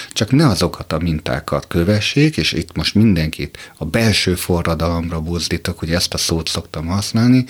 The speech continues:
hogy merjen másként gondolkodni, merjen másként cselekedni. Nem kell azokat az elcsépelt és rossz mintákat, civilizációs betegségeket továbbvinni, ez egy radikális döntés, és tulajdonképpen egy belső forradalomnak a, a kérdése,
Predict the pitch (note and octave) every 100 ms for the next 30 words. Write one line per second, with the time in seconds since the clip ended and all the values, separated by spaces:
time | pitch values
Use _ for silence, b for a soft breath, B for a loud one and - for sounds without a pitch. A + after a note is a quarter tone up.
0 | B B B - F#2 C3 C#3+ A2 F#2 F2
1 | F#2 E2 - D#2+ D2+ D2 D2 D2+ C#2 -
2 | G2+ C#3+ C3 B2 A2+ A#2 - F2+ D#2 -
3 | D#2 C#2+ - C#2 D2 F2+ D3+ D#3 - A2
4 | G2 F2 E2+ - E2 - - F2 E2+ -
5 | D#2 - D#2 D#2+ D#2 - G#2+ - E2 D#2
6 | - C#2+ D2+ E2 E2+ B B B - G#2+
7 | F2 F2+ E2 D#2 - E2 D#2+ F2+ - D2+
8 | - C#2+ D2 - - - A2 C#3+ C#3 C3
9 | C3 C3+ C#3 C#3 B B B - E2 E2
10 | B2 C3 - - F#2+ E2 D#2 F2 F2+ F2+
11 | - E2+ E2 - B B - B2 B2+ G#2+
12 | F2+ - D#2+ D2+ F#2 F2+ - D#2 - E2
13 | D#2 D#2 D#2 D#2 C#2+ - - A1+ - -
14 | A2 C3 A#2+ G2 - F2+